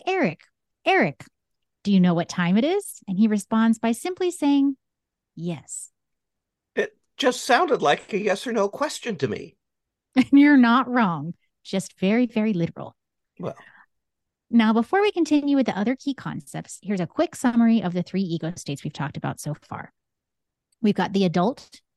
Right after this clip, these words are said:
Speaker 1: who is always logical, literal, and realistic. The parent, who is either the critical parent or the nurturing parent.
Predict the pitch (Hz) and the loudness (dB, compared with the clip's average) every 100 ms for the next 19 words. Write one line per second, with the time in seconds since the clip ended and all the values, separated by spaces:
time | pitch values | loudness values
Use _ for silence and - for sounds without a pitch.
0 | - 170 156 - 180 202 202 175 196 220 | -2 -2 -2 -4 0 0 0 0 0 -2
1 | - 247 269 254 175 180 165 165 214 277 | -2 -2 -2 -6 -4 -2 -2 -4 -4 -8
2 | _ 170 156 165 208 156 - 254 - _ | _ -8 -6 -4 -4 -6 -8 -12 -14 _
3 | _ _ _ _ _ _ - _ _ 214 | _ _ _ _ _ _ -20 _ _ -6
4 | - 269 254 214 233 - _ _ 214 202 | 0 4 4 2 -2 -14 _ _ 2 2
5 | 233 240 233 196 - 285 294 285 269 262 | 2 2 0 -2 -2 -2 0 -4 0 2
6 | 269 254 - _ _ - 240 254 247 196 | 4 2 -6 _ _ -2 0 0 0 -2
7 | 185 - 139 151 - 147 233 | -2 -6 -12 -12 -12 -8 -8